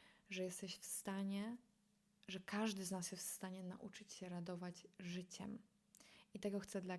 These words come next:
każdej z Was, bo chcę widzieć świat pełen radosnych, wesołych, i uradowanych tym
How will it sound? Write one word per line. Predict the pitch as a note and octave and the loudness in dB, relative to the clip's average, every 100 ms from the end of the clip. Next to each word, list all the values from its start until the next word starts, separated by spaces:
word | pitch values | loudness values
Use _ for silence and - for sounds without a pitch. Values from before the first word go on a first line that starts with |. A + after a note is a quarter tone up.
| - | -2
każdej | - G3 G3 A3 | 2 4 6 6
z | G3+ | 6
Was, | G3 G3+ G3 - - - | 4 4 2 -10 -16 -4
bo | G3 F#3 | 2 2
chcę | F#3 - | 0 0
widzieć | F3+ F3+ F3+ F3 F3 - | 2 2 4 2 2 -6
świat | - - - G3+ - | -6 -4 0 0 2
pełen | G3 F#3 F3+ | 2 4 4
radosnych, | F3+ F3 F#3 - - A#3+ D4 - - _ - - - - - | 6 6 4 0 0 0 0 -14 -20 _ -20 -20 -20 -14 -4
wesołych, | F3+ G3+ G#3+ - F#3 F#3 G3 - - _ _ _ _ _ _ - - | 4 4 6 4 4 4 0 -8 -20 _ _ _ _ _ _ -14 -6
i | - | 2
uradowanych | G3+ F#3+ F#3 F3+ F#3+ F#3+ G3 G3 | 4 6 4 4 4 4 2 0
tym | - F3+ F#3 | -2 -2 -2